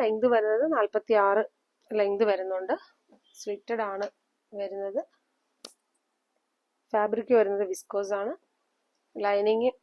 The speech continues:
എൻഡ് പോർഷൻ വരെയും ലൈനിങ് വരുന്നുണ്ട്, സ്ലീവിൽ ലൈനിങ് വരുന്നില്ല. ഇതിന്റെ ബാക്ക് പോർഷൻ വരുന്നത് ഇങ്ങനെയാണ്. ഈ ഒരു രണ്ട് കളറിലാണ് ഇത് നമുക്ക് അവൈലബിൾ ആവുന്നത്. അപ്പൊ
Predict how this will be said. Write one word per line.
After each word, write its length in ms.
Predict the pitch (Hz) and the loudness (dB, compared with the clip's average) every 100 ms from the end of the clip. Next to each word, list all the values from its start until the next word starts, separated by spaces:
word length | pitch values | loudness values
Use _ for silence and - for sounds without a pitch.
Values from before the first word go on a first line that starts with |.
| - | -2
എൻഡ് 180 | 220 226 233 | 0 2 0
പോർഷൻ 260 | 220 - 220 | 0 0 0
വരെയും 220 | 226 247 240 | 4 6 6
ലൈനിങ് 300 | 202 202 208 | 2 0 -4
വരുന്നുണ്ട്, 380 | 180 175 180 285 - _ _ _ _ - | -4 -6 -6 -6 -6 _ _ _ _ -14
സ്ലീവിൽ 340 | - 220 233 254 | -2 0 4 4
ലൈനിങ് 320 | 202 185 196 185 | 4 0 -4 -6
വരുന്നില്ല. 360 | 175 180 180 254 - _ _ _ _ _ _ _ _ _ _ _ _ _ _ _ _ _ _ _ _ - 262 | -8 -10 -6 -6 -8 _ _ _ _ _ _ _ _ _ _ _ _ _ _ _ _ _ _ _ _ -8 -6
ഇതിന്റെ 240 | 240 254 220 | -2 0 2
ബാക്ക് 200 | 196 190 220 | 0 -2 -6
പോർഷൻ 240 | 220 247 208 | -6 -4 -4
വരുന്നത് 220 | 196 202 | -4 -6
ഇങ്ങനെയാണ്. 320 | 180 175 185 262 _ _ _ _ _ - - _ _ _ _ _ _ _ _ - | -6 -6 -4 -6 _ _ _ _ _ -10 -10 _ _ _ _ _ _ _ _ -6
ഈ 80 | 254 | 0
ഒരു 60 | 262 240 | 2 2
രണ്ട് 220 | 233 277 240 | 0 -2 0
കളറിലാണ് 500 | 214 214 214 220 247 _ _ _ _ _ _ 220 | 0 0 0 -2 -4 _ _ _ _ _ _ -8
ഇത് 80 | 214 | -6
നമുക്ക് 220 | 208 214 196 | -4 0 0
അവൈലബിൾ 340 | 190 190 214 185 | -2 -4 -2 -2
ആവുന്നത്. 400 | 180 180 180 240 - _ _ _ | -4 -6 -2 -2 -4 _ _ _
അപ്പൊ 120 | _ | _